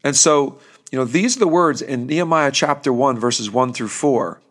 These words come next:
The words of Nehemiah, the son of Hakaliah. "It came to pass in the month of Shislev, in the twentieth year, as I was in Shushan the citadel, that Hanani, one of my brethren, came with men from Judah,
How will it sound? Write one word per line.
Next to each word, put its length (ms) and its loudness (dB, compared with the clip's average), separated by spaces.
The 80 2
words 340 2
of 80 -6
Nehemiah, 520 0
the 100 -4
son 240 2
of 80 -4
Hakaliah. 1160 -2
"It 120 -4
came 200 0
to 80 -2
pass 340 -2
in 60 -8
the 40 -6
month 220 -2
of 60 -2
Shislev, 680 -2
in 120 -2
the 80 0
twentieth 500 0
year, 420 0
as 160 0
I 140 4
was 220 0
in 80 -2
Shushan 580 -2
the 80 -6
citadel, 640 -2
that 200 -2
Hanani, 680 0
one 180 2
of 80 -2
my 180 2
brethren, 460 0
came 380 -2
with 200 -4
men 320 0
from 240 -6
Judah, 460 0